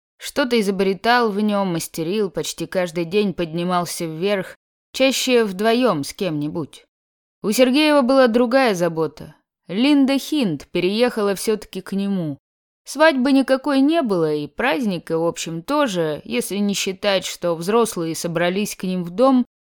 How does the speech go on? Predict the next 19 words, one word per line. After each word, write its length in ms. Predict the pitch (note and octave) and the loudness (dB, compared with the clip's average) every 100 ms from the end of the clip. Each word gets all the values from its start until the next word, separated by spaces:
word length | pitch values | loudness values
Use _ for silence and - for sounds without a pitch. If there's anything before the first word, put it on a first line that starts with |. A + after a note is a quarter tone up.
| _ | _
посидели, 640 | - - A3+ A#3+ C#4 B3 | -4 -2 0 2 2 2
помянули 580 | G#3+ F#3+ F#3 F#3+ B3 G3 | 2 0 0 2 4 2
Томаса 800 | D#3+ - C4+ A#3 G3+ - E3+ D3+ - _ | 0 2 2 2 0 -6 -8 -10 -16 _
и 100 | - | -6
покойную 720 | A3+ G3 - A#3 G#3 F#3+ F#3 E3 | 0 0 2 2 4 0 0 -2
жену 360 | D3+ F3+ A#3+ | -2 2 2
Сергеева, 840 | B3 G#3+ F#3+ G3+ F#3+ F3+ E3+ D#3 D#3+ | 2 -2 -2 0 0 0 -2 -4 -4
выпили 420 | B3+ C4+ F3 D#3+ | -4 -2 -2 -4
чаю, 540 | - - C4+ C4 G#3+ F3 _ _ _ | -2 0 2 2 0 -2 _ _ _
пожелали 520 | G#3+ A#3 B3+ C4+ A3 | 2 4 6 6 4
Линде 560 | G3+ G#3+ B3+ A#3+ F#3 F3+ | 4 4 6 6 2 -4
с 60 | |
Сергеевым 1040 | - G3 F3+ G3+ A3 G3 F#3 F#3 F3+ E3 D3 | -4 -6 -2 2 4 4 2 0 0 -2 -4
вернуться 680 | D#3 F3+ F#3 G3+ A#3 A3+ F#3 | -2 -2 0 0 0 -2 -4
благополучно 840 | F3+ E3+ F3 F3 F3 G#3+ - F3+ | -2 -2 -2 -2 -2 -4 -6 -6
на 140 | E3 D#3+ | -4 -4
землю 520 | D3+ E3+ E3 D#3 D#3 - _ _ - | -4 -2 -2 -4 -6 -10 _ _ -2
и 120 | E4 | 2
разошлись. 800 | B3+ G3 F3 - D3 C3+ - | 4 2 -2 -6 -10 -12 -18